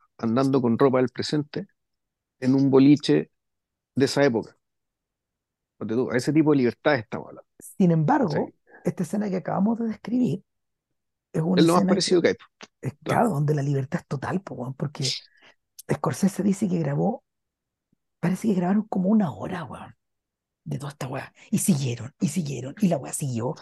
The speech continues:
Speaker 2: y efectivamente, weón, es lo que empezaron a discutir, weón, es el estado actual de la socie-, de la nación Osage, po, weón,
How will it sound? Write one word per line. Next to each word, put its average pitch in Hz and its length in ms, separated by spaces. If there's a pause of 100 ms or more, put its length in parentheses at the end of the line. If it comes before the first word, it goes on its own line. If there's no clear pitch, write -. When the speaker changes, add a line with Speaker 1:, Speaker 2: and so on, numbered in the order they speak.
(160)
Speaker 2:
y 175 100
efectivamente, 139 640
weón, 156 380 (340)
es 160 100
lo 151 80
que 147 100
empezaron 156 460
a 185 40
discutir, 131 480
weón, 156 280
es 170 100
el 139 100
estado 147 340
actual - 300
de 202 80
la 147 100
socie-, - 300
de - 160
la 131 60
nación 131 340
Osage, 147 360
po, - 100
weón, 160 200